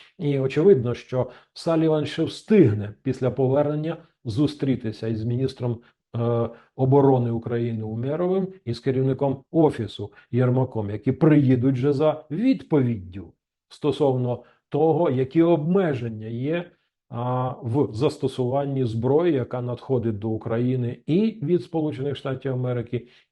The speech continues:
і від європейців, бо відповідь на це питання знаходиться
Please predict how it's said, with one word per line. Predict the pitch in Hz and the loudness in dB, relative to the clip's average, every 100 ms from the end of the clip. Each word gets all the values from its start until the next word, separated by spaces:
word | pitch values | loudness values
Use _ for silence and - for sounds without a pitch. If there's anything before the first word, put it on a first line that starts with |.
| - | -2
і | 131 | 0
від | 143 151 147 - | 2 0 -2 -4
європейців, | 139 139 170 269 196 110 120 113 | -2 0 0 2 2 2 -4 0
бо | 127 131 - | 2 2 0
відповідь | 123 131 185 - 277 285 233 | -4 -2 -2 -2 0 0 0
на | 226 | -2
це | - 151 | -2 -2
питання | 147 131 120 117 | -4 -4 -6 -6
знаходиться | 117 135 - 127 156 160 | -4 -4 -2 0 0 0